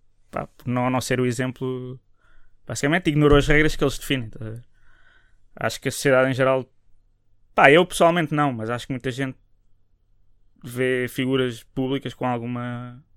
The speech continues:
influência com, com... devem dar um bom exemplo, tá a ver?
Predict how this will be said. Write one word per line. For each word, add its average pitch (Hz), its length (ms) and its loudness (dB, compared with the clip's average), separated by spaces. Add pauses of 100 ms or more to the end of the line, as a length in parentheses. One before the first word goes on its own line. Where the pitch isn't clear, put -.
(720)
influência 131 540 -6
com, 131 280 -10
com... 123 240 -10 (540)
devem 123 220 0
dar 127 160 4
um 131 80 -4
bom 127 120 -2
exemplo, 120 360 -6
tá - 80 -16
a 113 40 -16
ver? 110 140 -18